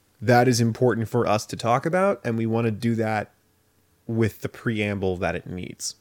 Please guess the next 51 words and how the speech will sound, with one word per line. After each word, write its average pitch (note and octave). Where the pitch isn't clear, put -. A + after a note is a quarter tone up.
without G2+
having G2
to F#2
go F#2+
like, F#2+
"This A3
happened, C3
we C#3
haven't D#3
covered E3+
it G2+
yet." G2
That's -
the G2+
wrong F#2
way E2+
to -
go C#2
about -
it. -
So F#2
we're C3+
stopping C#3+
where B2+
we're A2+
stopping, G2+
which F#2+
is G#2
at F#2
the G#2
end G#2+
of G#2+
nineteen G#2+
sixty-two, G2+
but F#2
we're B2
gonna D3
go E3
through D#3
the C#3
entirety C#3
of A2
nineteen G#2+
sixty-two G2
right A#2
now. G2
Uh, F#2+
Joanne's G2
got F#2
her F2+
stopwatch. G#2+